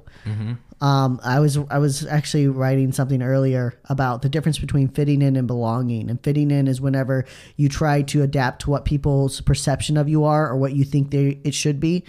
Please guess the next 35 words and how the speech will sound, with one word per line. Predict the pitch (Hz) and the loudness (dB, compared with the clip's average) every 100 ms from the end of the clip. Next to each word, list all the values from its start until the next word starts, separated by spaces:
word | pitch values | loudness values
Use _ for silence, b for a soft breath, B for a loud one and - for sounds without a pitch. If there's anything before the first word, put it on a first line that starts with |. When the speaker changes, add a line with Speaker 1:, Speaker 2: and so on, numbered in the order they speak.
| B B B | B B B
Speaker 2:
And | 147 | 0
belonging | 151 139 143 156 156 147 | 2 2 2 2 2 0
is | 127 | 0
when | 135 139 | 0 2
you | 135 131 | 2 2
are | |
accepted | 120 - 139 139 131 | -2 -2 -4 -2 -4
as | 127 123 127 | -4 -4 -4
you | 117 | -4
are. | 98 76 87 | -4 -6 -4
If | |
Speaker 1:
Yep. | 120 | 0
Speaker 2:
you | 151 | 2
want | 139 156 - | 2 0 0
someone | 165 165 151 | -2 0 0
to | 139 131 - | 0 0 -2
belong, | 143 135 135 139 123 113 113 | 0 2 2 2 0 -4 -6
you | 139 147 | 0 2
have | 156 - | 2 -2
to | |
accept | 143 - 156 - | -4 -2 -4 0
them | 139 135 | -2 0
as | 143 147 | 0 2
they | 160 | 2
are | 147 139 | 2 2
in | 131 | 2
that | 110 | 0
moment. | 131 131 117 104 | 0 2 0 -2
And | 127 | -2
if | |
that | 147 143 139 | 0 -2 -2
changes | - 156 156 139 | -2 2 2 0
the | 143 | 2
next | 139 147 - | 0 0 0
moment, | 180 196 151 | 0 0 -4